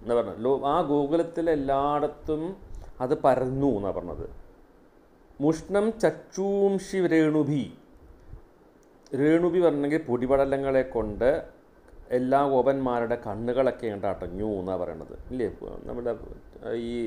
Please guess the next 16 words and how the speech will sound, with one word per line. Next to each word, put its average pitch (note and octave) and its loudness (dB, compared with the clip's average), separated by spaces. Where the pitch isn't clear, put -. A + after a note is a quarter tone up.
പൊടിക്കാറ്റൊക്കെ A#2+ 0
വന്നിട്ടുണ്ടെങ്കിൽ A2+ -6
എങ്ങനെ A2 -4
ഉണ്ടാവുക? G#2+ 2
നമുക്ക് G#2+ -10
കണ്ണു G#2+ -4
തുറക്കാൻ G#2+ -4
പറ്റില്ലല്ലോ. F#2+ -2
ഈരയൻ F#3+ 6
സുമഹാഘോര D#3 4
ശബ്ദേന C3 2
പ്രതിശോധിച്ച B2+ -2
എന്നാ G2 -8
പറഞ്ഞത്. - -16
ഭയങ്കര E3+ 0
ശബ്ദം D#3 0